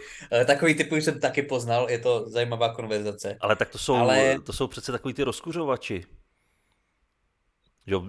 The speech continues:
Speaker 2: v zemích,
Speaker 1: Eh,
Speaker 2: to, to, to mi
Speaker 1: ze-
Speaker 2: říkal, to mi říkal brácha, myslím, nevím, kde, kde byli na dovolený, ale prostě v nějaký zemi, kde vodní dýmky jedou ve velkým.
Speaker 1: Hmm.
Speaker 2: A tam normálně v těch, eh, hospodách nebo v těch, eh,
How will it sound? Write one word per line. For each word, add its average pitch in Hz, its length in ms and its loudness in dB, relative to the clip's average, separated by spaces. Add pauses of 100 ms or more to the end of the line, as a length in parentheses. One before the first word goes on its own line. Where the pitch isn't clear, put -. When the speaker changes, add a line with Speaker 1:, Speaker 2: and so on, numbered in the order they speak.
(120)
Speaker 2:
v 98 100 -12
zemích, 107 260 6
Speaker 1:
Eh, 127 140 6
Speaker 2:
to, 143 140 2
to, 127 100 2
to 120 100 2
mi 117 100 0
Speaker 1:
ze- 131 60 -4
Speaker 2:
říkal, 127 300 6 (520)
to 104 60 -6
mi 104 100 -2
říkal 113 220 -2
brácha, 107 340 2
myslím, 95 420 -6 (220)
nevím, 95 280 -6
kde, 95 240 -2 (600)
kde 90 320 -12
byli 92 240 -2
na 87 100 -6
dovolený, 110 580 0
ale 110 140 0
prostě 120 220 -10
v 113 40 -6
nějaký 110 360 0
zemi, 95 260 0
kde 90 360 0 (280)
vodní 92 400 -10
dýmky 92 280 -8
jedou 95 180 -2
ve 95 100 -2
velkým. 92 420 -4 (840)
Speaker 1:
Hmm. 127 280 -8 (260)
Speaker 2:
A 98 500 4 (720)
tam 110 160 -4
normálně 120 380 2
v - 60 -16
těch, - 240 -4
eh, 104 280 2 (500)
hospodách 139 680 2
nebo 120 200 -4
v - 60 -20
těch, - 260 -10
eh, 95 380 -4